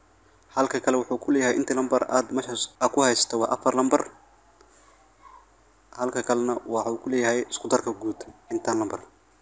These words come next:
waa intaan. Marka adoo waxba aan xisaabin ma-, meesha aad u baahan tahay in average-ka aan ku xisaabino, ayaan dooranaa. Tusaale kale, inta ayaan rabnaa inaan ku xisaabin average-ka.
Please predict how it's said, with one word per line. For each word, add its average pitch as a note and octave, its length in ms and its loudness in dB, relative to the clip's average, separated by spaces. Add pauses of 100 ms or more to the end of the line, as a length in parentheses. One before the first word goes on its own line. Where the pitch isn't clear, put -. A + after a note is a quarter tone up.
(200)
waa G#2 120 -4
intaan. G2+ 240 -6 (1500)
Marka B2+ 260 -4
adoo C3 200 6
waxba B2 200 8
aan B2 120 6
xisaabin A2 360 4
ma-, F#2+ 140 -8 (160)
meesha C3 420 2
aad B2 160 0
u B2+ 40 0
baahan B2+ 280 4
tahay B2 160 0
in B2+ 60 -2 (340)
average-ka B2+ 320 2
aan B2 80 2
ku - 80 -6
xisaabino, A#2+ 480 2 (720)
ayaan A#2+ 240 4
dooranaa. B2+ 400 4
Tusaale C3 240 4
kale, B2 160 0
inta B2+ 160 2
ayaan B2 160 2
rabnaa B2 160 0
inaan B2 160 0
ku - 80 -2
xisaabin B2 320 4
average-ka. - 320 -2